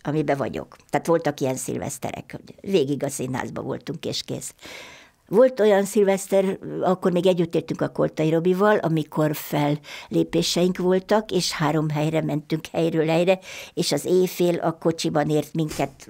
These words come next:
valahol az országúton. Aztán volt olyan, ö, szilveszter, amikor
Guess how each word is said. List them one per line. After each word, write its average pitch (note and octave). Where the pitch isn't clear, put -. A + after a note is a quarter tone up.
valahol C#3+
az B2+
országúton. B2
Aztán G3+
volt G#3+
olyan, G3+
ö, E3
szilveszter, F#3+
amikor F3+